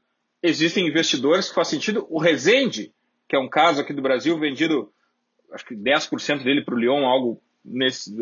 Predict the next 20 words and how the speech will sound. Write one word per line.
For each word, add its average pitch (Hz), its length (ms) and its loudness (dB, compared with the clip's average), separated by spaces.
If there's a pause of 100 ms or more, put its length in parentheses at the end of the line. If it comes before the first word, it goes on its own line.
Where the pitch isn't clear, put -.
parecido 131 380 -2
com 135 100 -4
isso. 135 300 -2 (460)
Então, 185 460 0 (260)
a, 151 140 0 (140)
da 160 140 4
mesma 254 320 2
forma 233 540 0 (280)
que 180 100 -2
existem 165 380 0
investidores 151 760 2
diferentes, 196 420 0
existem 196 440 0
clubes 262 360 0
diferentes. 160 560 0
Eu 151 140 0
tenho 262 280 -2
recebido 208 380 2
alguns 190 260 -2
con-, 160 220 -2